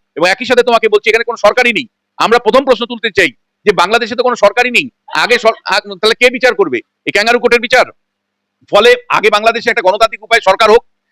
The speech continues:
সমস্ত ভারত সরকার ইতিমধ্যেই বলেছে যে আগামী বছর যদি সত্যি নির্বাচন কর-, হয়,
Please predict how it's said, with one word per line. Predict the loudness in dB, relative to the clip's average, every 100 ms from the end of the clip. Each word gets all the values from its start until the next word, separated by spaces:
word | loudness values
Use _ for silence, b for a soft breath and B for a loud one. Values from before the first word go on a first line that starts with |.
| _
সমস্ত | -2 0 0 0
ভারত | 0 0 0
সরকার | -2 0 0
ইতিমধ্যেই | -2 -8 -4 0
বলেছে | 0 0 -4 -8 _ _ -2
যে | 0
আগামী | 0 0 -2 -2
বছর | -2 -2 -2
যদি | -2 -2
সত্যি | -2 -2
নির্বাচন | 0 2 0 -2
কর-, | 0 2 2 -2 -14 _ -2
হয়, | 0 0